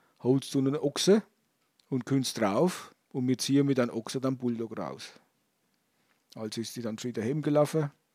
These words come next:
hat einen Ochse geholt, wie sie endlich da oben waren, ein Pendel dran gebunden und tatsächlich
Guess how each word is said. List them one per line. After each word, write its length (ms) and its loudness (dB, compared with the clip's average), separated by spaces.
hat 160 -12
einen 120 -14
Ochse 300 -6
geholt, 480 -4
wie 100 -2
sie 160 -4
endlich 240 -6
da 120 -2
oben 260 4
waren, 320 0
ein 120 -20
Pendel 320 2
dran 240 4
gebunden 640 -2
und 140 -4
tatsächlich 680 2